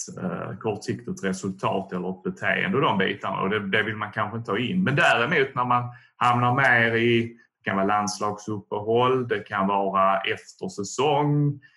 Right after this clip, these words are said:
eh, inför säsong, alltså perioder där man kan välja,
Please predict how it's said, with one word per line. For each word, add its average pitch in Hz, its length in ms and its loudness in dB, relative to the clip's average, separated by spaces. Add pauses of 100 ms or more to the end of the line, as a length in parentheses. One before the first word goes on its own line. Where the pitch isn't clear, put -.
(240)
eh, 101 460 0
inför 101 420 0
säsong, 113 280 -2
alltså 101 260 0
perioder 120 920 2 (240)
där 104 180 0
man 101 140 0
kan 101 260 -6
välja, 120 340 2